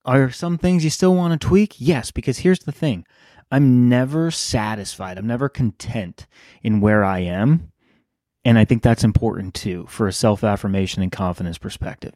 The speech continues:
Being confident in yourself today is fantastic. Never get content, right?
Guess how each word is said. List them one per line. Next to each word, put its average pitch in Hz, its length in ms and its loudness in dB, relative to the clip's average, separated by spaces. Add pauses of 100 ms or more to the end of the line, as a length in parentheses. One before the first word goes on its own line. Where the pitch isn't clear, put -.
Being 139 240 6
confident 123 560 2
in 110 80 0
yourself 107 480 -2
today 101 380 0
is 104 100 -2
fantastic. 104 800 -2 (300)
Never 110 260 6
get 110 220 -2
content, - 600 -2 (760)
right? 95 200 -8